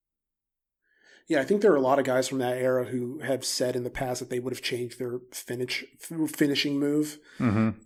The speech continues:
Speaker 1: uh, just due to the nature of their issues later in life. Like Hulk Hogan using the leg drop. He's like, "If I could go back, I would have picked something else." 'Cause just, he's fucking up his spine, his hip,
Speaker 2: Mm-hmm.
Speaker 1: doing that every night.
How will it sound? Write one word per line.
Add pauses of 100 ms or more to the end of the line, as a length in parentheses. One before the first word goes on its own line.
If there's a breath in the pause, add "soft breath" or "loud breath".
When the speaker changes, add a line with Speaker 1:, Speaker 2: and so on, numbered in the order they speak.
(120)
Speaker 1:
uh, (140)
just
due
to
the
nature
of
their
issues
later
in
life.
Like
Hulk
Hogan
using
the
leg
drop.
He's
like,
"If
I
could
go
back,
I
would
have
picked
something
else." (380 loud breath)
'Cause
just,
he's
fucking
up
his
spine,
his
hip,
Speaker 2:
Mm-hmm.
Speaker 1:
doing
that (420 loud breath)
every
night.